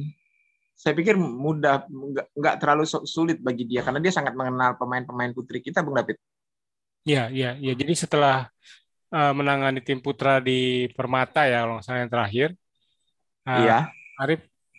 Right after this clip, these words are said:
Speaker 2: mulai beralih ke tim putri ya.
Speaker 1: Iya, benar, Bung David.
Speaker 2: Hmm.
Speaker 1: Saya justru, justru, justru gini, Bung David ya. Kalau di, ini pandangan saya ya.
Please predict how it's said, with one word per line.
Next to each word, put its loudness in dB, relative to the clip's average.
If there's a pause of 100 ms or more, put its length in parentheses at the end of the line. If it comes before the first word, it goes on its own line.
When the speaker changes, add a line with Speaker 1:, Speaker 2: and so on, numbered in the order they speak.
(160)
Speaker 2:
mulai 2
beralih 2
ke 0
tim -4
putri 0
ya. -6 (840)
Speaker 1:
Iya, 4
benar, -2
Bung -2
David. -2 (2000)
Speaker 2:
Hmm. -12 (120)
Speaker 1:
Saya 2
justru, 4
justru, 0
justru 0
gini, 2
Bung -6
David -2
ya. -4 (680)
Kalau 2
di, 0 (240)
ini 6
pandangan 2
saya 4
ya. 4